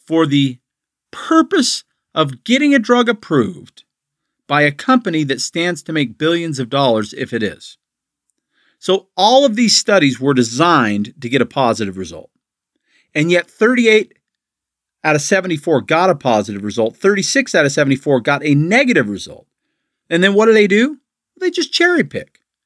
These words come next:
They pull thirty-seven of those thirty-eight. I don't know why they didn't put the thirty-eighth one out there. And they publish those. And then they hide thirty-three of the other studies. Just hide 'em away. Wow, they don't need to see these ones.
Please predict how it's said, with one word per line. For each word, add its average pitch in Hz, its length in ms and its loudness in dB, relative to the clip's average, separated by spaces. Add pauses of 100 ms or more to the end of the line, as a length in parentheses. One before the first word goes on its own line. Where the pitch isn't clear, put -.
(360)
They 202 120 0
pull 214 280 2
thirty-seven 247 800 0
of 165 80 2
those 127 240 2
thirty-eight. 117 420 2
I 135 100 2
don't 143 120 0
know 117 80 0
why 104 120 0
they 101 120 -4
didn't 92 140 -10
put - 160 -20
the 85 60 -20
thirty-eighth 101 520 -6
one 147 100 -16
out - 160 -20
there. - 220 -18 (580)
And 214 260 -2
they 220 120 4
publish 262 400 0
those. - 400 -4 (1040)
And 196 180 0
then 214 140 2
they 202 140 4
hide 165 680 2
thirty-three 202 1040 -2 (720)
of 117 140 -6
the 120 120 4
other 107 180 0
studies. 92 420 -8
Just - 220 -10 (200)
hide 185 300 -2
'em 165 80 2
away. 107 320 -4 (640)
Wow, 170 600 2
they 156 180 2
don't 131 160 2
need 101 160 -4
to - 80 -18
see 90 220 -16
these 196 440 0
ones. 139 460 2